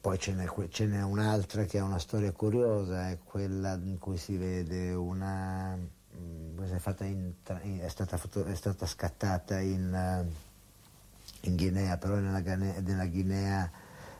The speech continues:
eh, oceanica di, di, di, di, dalle parti dell'Australia, quella Guinea lì, adesso non mi viene il nome. E quella lì mostra una donna in stato interessante che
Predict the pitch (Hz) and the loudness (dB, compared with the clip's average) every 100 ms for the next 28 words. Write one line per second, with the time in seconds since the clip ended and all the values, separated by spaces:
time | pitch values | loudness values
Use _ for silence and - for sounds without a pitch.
0 | - 101 92 90 92 92 101 - 98 95 | -6 2 4 6 4 2 -2 2 4 6
1 | 92 92 92 87 90 87 85 90 87 80 | 6 6 4 4 4 4 4 6 6 4
2 | 87 85 80 85 73 78 76 76 71 69 | 4 4 4 2 2 0 0 0 -4 -4
3 | 65 95 87 92 - 90 90 85 - 82 | 0 0 2 0 0 -2 -2 -2 -2 -2
4 | 73 76 71 85 85 85 85 87 82 80 | 0 -2 -2 -2 -2 -2 -2 -2 -2 -2
5 | 73 78 90 87 87 87 85 82 87 87 | -2 -4 -2 -2 -2 -2 -2 -2 -2 -2
6 | 76 73 - 90 - - - - - 98 | -4 -8 -10 -8 -8 -8 -10 -12 -2 2
7 | 117 127 135 120 113 107 98 95 90 107 | 4 4 4 2 0 -2 -2 -2 0 0
8 | 104 95 92 82 95 90 95 92 104 104 | 0 -2 -4 -4 -4 -2 -4 -2 -2 0
9 | 113 107 95 - 78 78 | 0 0 -2 -4 -4 -4